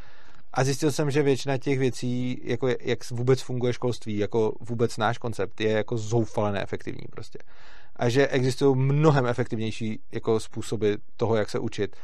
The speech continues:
než vůbec, jako, sedět ve škole a podobně. A prostě zrovna pokud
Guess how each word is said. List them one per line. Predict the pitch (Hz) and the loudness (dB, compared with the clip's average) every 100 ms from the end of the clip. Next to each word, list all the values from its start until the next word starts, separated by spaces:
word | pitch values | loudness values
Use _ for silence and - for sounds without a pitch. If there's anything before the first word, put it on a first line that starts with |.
| - - | -6 -4
než | 127 120 | 0 0
vůbec, | 110 135 131 123 | 2 4 4 2
jako, | - 110 | 0 0
sedět | - 117 110 | 0 0 2
ve | 98 | 0
škole | - 104 95 | -2 -2 -2
a | - | -4
podobně. | 104 101 95 - - - - - | -4 -4 -4 -6 -6 -6 -6 -2
A | 107 | 0
prostě | 127 - 143 135 131 127 - - | 0 0 2 4 2 -2 -6 -6
zrovna | - 127 143 156 | 2 4 4 4
pokud | 139 135 | 0 -2